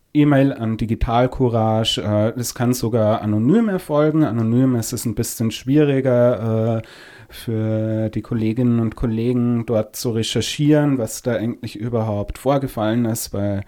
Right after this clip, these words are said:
äh, mit, mit Kontaktmöglichkeit für Rückfragen läuft es besser ab, aber es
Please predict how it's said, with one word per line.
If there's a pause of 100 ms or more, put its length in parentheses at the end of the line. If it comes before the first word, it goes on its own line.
(260)
äh, (420)
mit,
mit
Kontaktmöglichkeit
für
Rückfragen (340)
läuft
es
besser
ab,
aber
es